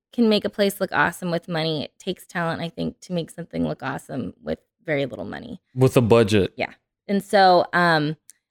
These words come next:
Speaker 1: I mean, obviously you can do extravagant, extreme things with, with money, but I, some of my best jobs have been on extreme budgets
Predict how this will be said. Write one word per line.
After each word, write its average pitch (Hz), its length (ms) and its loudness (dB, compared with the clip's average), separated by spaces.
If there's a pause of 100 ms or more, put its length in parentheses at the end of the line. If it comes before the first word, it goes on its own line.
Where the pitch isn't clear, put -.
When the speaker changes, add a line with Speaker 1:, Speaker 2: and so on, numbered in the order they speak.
(100)
Speaker 1:
I - 20 2
mean, 226 120 4
obviously 190 420 4
you 175 80 0
can 180 160 -6
do 165 140 0
extravagant, 156 760 -2
extreme 160 360 -12
things 165 280 -8
with, - 140 -12 (260)
with - 180 -10
money, 156 300 -6
but 135 280 -6 (200)
I, 170 380 2 (420)
some 214 120 0
of 208 100 0
my 165 140 -2
best 160 280 -2
jobs 160 320 0
have 160 160 -10
been 156 140 -8
on 147 140 -4
extreme 160 400 -10
budgets 151 480 -6